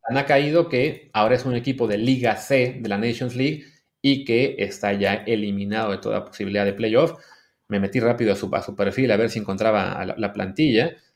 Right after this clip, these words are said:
solo que sí es una página muy larga. Y sí, o sea, son jugadores, la mayoría que están jugando en casa,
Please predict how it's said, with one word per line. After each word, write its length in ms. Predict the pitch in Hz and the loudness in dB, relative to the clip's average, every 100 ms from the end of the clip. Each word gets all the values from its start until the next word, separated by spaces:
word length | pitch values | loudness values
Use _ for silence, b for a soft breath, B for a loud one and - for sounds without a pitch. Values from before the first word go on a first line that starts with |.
| _ | _
solo 220 | _ 107 - | _ -6 -6
que 60 | |
sí 60 | - | -10
es 80 | - | -6
una 160 | 98 | -4
página 280 | - 101 101 | -4 -4 -6
muy 200 | 95 101 | -2 -2
larga. 400 | 101 131 101 110 101 - _ _ _ | 2 4 4 0 -2 -8 _ _ _
Y 80 | 107 | 0
sí, 160 | 180 | 2
o 20 | 123 | 2
sea, 100 | 101 | 2
son 280 | 110 123 | 0 0
jugadores, 580 | 123 117 101 113 127 - - | 2 4 6 6 2 -2 -4
la 160 | 107 | 0
mayoría 480 | 104 101 104 113 135 | 2 4 4 6 4
que 80 | 123 | 4
están 260 | - 107 101 | -2 -4 -2
jugando 380 | 101 95 95 | -4 -4 -6
en 80 | 95 | -4
casa, 580 | 143 151 127 131 127 B | 4 4 4 2 0 B